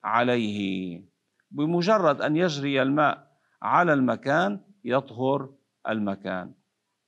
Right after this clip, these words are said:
أما النجاسة الكلبية وهي نجاسة الكلب والخنزير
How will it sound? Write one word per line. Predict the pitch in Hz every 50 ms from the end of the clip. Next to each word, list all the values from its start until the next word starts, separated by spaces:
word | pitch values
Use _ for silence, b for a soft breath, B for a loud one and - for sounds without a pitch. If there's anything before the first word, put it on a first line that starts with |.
| _ _ _ _ _ _ _ _ _ _ _ _ _ _ _ _ _ _ _ _ _ _ _ _ _ _ _ _ _ _ _ _ _ _ _ _ 202 _ _ _ _ _ _ - -
أما | 220 262 254 233 220 214 214 220 - - - 160
النجاسة | 170 165 160 147 139 131 180 190 190 - - 175 160 - - 165 165 170 165 - - - 127
الكلبية | 131 127 123 - 135 117 113 104 117 135 127 110 110 110 110 101 - - - _ _ _ _ _ _ _ _ _ _ _ _ _ -
وهي | - 120 110 135 151 147 131 123
نجاسة | 127 123 117 143 160 156 143 - - 117 - -
الكلب | 117 107 98 - 151 156 170 196 175 - - - - _ _ _ _ _ _ _ _ _ _ -
والخنزير | - 147 180 214 208 175 - 180 165 160 151 127 135 156 147 120 - - -